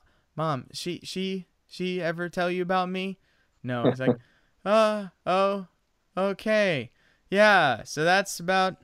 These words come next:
normal, and he has busier things and not to spend time looking at the scrapbooks I, I made for him." But anyway, <laughs> oh, he's so funny, man. He's so funny.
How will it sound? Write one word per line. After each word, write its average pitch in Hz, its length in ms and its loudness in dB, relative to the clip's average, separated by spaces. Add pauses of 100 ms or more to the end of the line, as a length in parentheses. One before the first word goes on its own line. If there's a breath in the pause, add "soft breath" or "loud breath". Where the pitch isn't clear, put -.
(140)
normal, 170 560 -2
and 123 260 -8 (400)
he 156 140 -4
has 156 220 0
busier 160 460 -2
things 143 480 -6
and 131 120 -4
not 131 280 -4
to 127 280 -6 (460)
spend 131 320 -6
time 131 220 -4
looking 131 220 -6
at 127 120 -6
the 123 80 -8
scrapbooks 143 640 -4
I, 107 240 -12 (180)
I 110 140 -10
made 107 320 -10
for 107 260 -8
him." 143 240 -10
But 113 260 -8
anyway, 185 400 6 (280 loud breath)
<laughs> - 260 -20
oh, 165 340 10
he's 156 260 -2
so 156 320 0
funny, 139 400 0
man. 113 300 -6
He's 135 180 -8
so 139 300 -4
funny. 113 480 -8